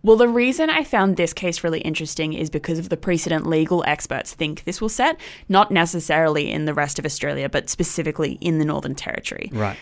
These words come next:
Speaker 1: Bear with me, you're the lawyer here, not me, so it took me a while to get my head across this, but this is my understanding of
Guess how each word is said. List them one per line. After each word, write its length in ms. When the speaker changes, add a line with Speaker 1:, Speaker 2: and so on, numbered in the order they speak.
Speaker 1:
Bear 220
with 180
me, 220
you're 240
the 80
lawyer 260
here, 240
not 300
me, 220
so 120
it 100
took 140
me 140
a 100
while 260
to 80
get 140
my 80
head 160
across 320
this, 300
but 100
this 140
is 100
my 160
understanding 760
of 240